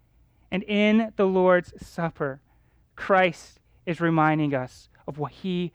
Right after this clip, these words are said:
does for us, not only in satisfying the wrath of God, but the endless void that exists in each of our hearts. But like the disciples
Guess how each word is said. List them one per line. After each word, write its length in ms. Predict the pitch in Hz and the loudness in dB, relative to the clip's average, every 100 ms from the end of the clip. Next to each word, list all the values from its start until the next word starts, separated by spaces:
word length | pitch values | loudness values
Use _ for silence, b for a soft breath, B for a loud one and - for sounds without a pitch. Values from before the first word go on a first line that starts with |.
| _ _ | _ _
does 460 | - 151 135 131 - _ _ | -2 0 -2 -4 -16 _ _
for 240 | - 139 127 | -12 -10 -8
us, 420 | 120 - - _ _ _ _ _ | -10 -14 -20 _ _ _ _ _
not 220 | 165 165 | 2 4
only 240 | 180 180 165 | 4 2 0
in 80 | |
satisfying 680 | 151 - 170 180 - 196 180 | -2 0 2 2 0 -2 -2
the 80 | 156 | -2
wrath 340 | 147 160 160 - | 0 2 0 -4
of 160 | - | -6
God, 440 | 160 156 170 214 - _ _ _ _ _ | 0 4 4 0 -6 _ _ _ _ _
but 160 | 185 - | -2 -2
the 120 | 185 | -2
endless 500 | 185 196 208 202 - 202 | 0 2 2 2 -2 -16
void 540 | 151 170 170 156 147 | -4 2 4 4 2
that 160 | 156 147 | -2 -2
exists 460 | 139 175 175 - | -6 -6 -6 -6
in 140 | 156 - | -10 -6
each 380 | 180 175 - - | -6 -8 -10 -10
of 140 | 160 | -6
our 140 | 147 135 | -4 -4
hearts. 680 | - 147 131 - - - _ _ _ _ _ _ _ _ _ _ _ _ _ | -2 -2 -2 -12 -20 -20 _ _ _ _ _ _ _ _ _ _ _ _ _
But 100 | - | -6
like 240 | 151 151 156 | 0 0 0
the 80 | 175 | -6
disciples 840 | 180 - 151 - 123 - - | -6 -4 -4 -6 -14 -20 -20